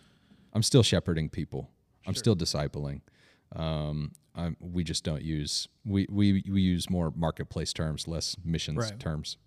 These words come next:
Speaker 2: And
Speaker 1: But
Speaker 2: primarily
Speaker 1: I still do the same thing.
Speaker 2: pastoring of leaders in this case, in,
Speaker 1: Yeah.
Speaker 2: in our international churches. And
Speaker 1: Yeah,
Speaker 2: so,
Speaker 1: right.
Speaker 2: um, so you'll stay on to, to help with, uh, Mission Coalition.
Speaker 1: Oh, yep.
Speaker 2: And,
Speaker 1: Um,
Speaker 2: um,
Speaker 1: we're staying here. We're not moving. We're not going
Speaker 2: training.
Speaker 1: anywhere. We're,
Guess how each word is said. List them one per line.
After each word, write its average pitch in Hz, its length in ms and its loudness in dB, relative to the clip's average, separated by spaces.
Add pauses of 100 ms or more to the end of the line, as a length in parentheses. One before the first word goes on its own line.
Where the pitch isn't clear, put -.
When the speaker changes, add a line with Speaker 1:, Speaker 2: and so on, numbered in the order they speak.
(160)
Speaker 2:
And 156 120 12
Speaker 1:
But 160 40 8
Speaker 2:
primarily 165 640 8
Speaker 1:
I 123 60 8
still 120 300 8
do 98 100 8
the 85 100 6
same 78 220 -2
thing. 78 220 -8 (140)
Speaker 2:
pastoring 120 1200 6
of 113 440 4
leaders 120 420 2
in 110 140 -2
this 113 160 -4
case, - 360 -10
in, 131 140 6
Speaker 1:
Yeah. 147 120 6
Speaker 2:
in 131 60 8
our 123 120 8
international 117 560 0
churches. - 540 -10
And - 80 2
Speaker 1:
Yeah, 76 80 4
Speaker 2:
so, 123 280 0 (100)
Speaker 1:
right. 73 200 -4 (160)
Speaker 2:
um, 113 340 4
so 131 160 4
you'll 123 140 6
stay 139 240 4
on 139 560 8
to, 127 400 4
to - 160 0
help 127 260 2
with, 131 240 -2
uh, 123 160 2
Mission 131 280 0
Coalition. 127 480 0 (100)
Speaker 1:
Oh, 127 80 10
yep. 123 180 10
Speaker 2:
And, 120 140 0
Speaker 1:
Um, 120 100 6
Speaker 2:
um, 113 220 2
Speaker 1:
we're 120 200 8
staying 123 360 6
here. 143 200 10
We're 127 120 8
not 117 160 8
moving. 135 340 10
We're 107 80 6
not 110 120 6
going 143 80 6
Speaker 2:
training. 139 200 8
Speaker 1:
anywhere. 120 480 8
We're, 92 300 6